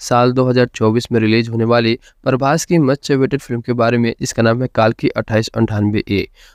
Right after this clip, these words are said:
तो दोस्तों, ये मूवी कौन सी है और आपको कहाँ पर हिंदी डब में देखने को मिलेगा, इसकी पूरी जानकारी आज के इस वीडियो में हम आपको देने वाले हैं। और साथ ही साथ दोस्तों, आज के इस वीडियो में हम बात करने वाले हैं इस फिल्म में नजर आने वाले मुख्य स्टार कास्ट के बारे में।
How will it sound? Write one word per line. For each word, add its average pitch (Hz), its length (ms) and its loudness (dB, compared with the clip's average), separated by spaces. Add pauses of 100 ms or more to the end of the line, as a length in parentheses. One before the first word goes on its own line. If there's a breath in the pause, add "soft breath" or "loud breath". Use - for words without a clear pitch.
तो 135 80 0
दोस्तों, 170 340 2
ये 165 140 6
मूवी 139 240 0
कौन 127 200 0
सी 147 180 -2
है 151 80 2
और 123 160 0
आपको 127 260 -2
कहाँ 123 220 -2
पर 131 160 -4
हिंदी 123 280 2
डब 120 160 0
में 123 160 0
देखने 117 300 -2
को 110 140 -2
मिलेगा, 123 400 0 (340 loud breath)
इसकी 147 260 -2
पूरी 170 220 2
जानकारी 180 360 2
आज 123 220 -2
के 147 100 -4
इस - 140 -6
वीडियो 120 200 2
में 120 100 0
हम 120 140 -2
आपको 107 240 -2
देने 104 200 0
वाले 101 200 2
हैं। 107 180 -2 (300)
और 123 140 0
साथ 123 180 -2
ही 143 100 0
साथ 147 160 -2
दोस्तों, 139 340 0
आज 139 100 0
के 151 100 -4
इस - 80 -2
वीडियो 127 240 0
में 131 120 0
हम 131 120 0
बात 123 200 2
करने 123 300 0
वाले 110 260 2
हैं 127 140 -2
इस - 200 -6
फिल्म 139 200 0
में 147 80 4
नजर 143 200 2
आने 117 200 2
वाले 113 180 2
मुख्य 113 340 -2
स्टार 107 300 -2
कास्ट - 300 -2
के - 80 -6
बारे 113 180 2
में। 107 120 2